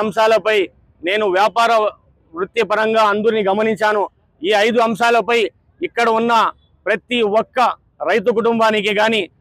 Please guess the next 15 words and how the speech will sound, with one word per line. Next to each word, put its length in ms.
ప్రతి 220
ఒక్కరికి 340
కానీ 260
నేను 420
చెప్పేది 300
ఏమంటే, 520
ఇక్కడ 200
చూడండి, 460
మన 260
పొంగనూరు 460
నియోజకవర్గంలో 840
గత 100
డెబ్బై 460
సంవత్సరాలుగా 680
చూస్తున్నాము 640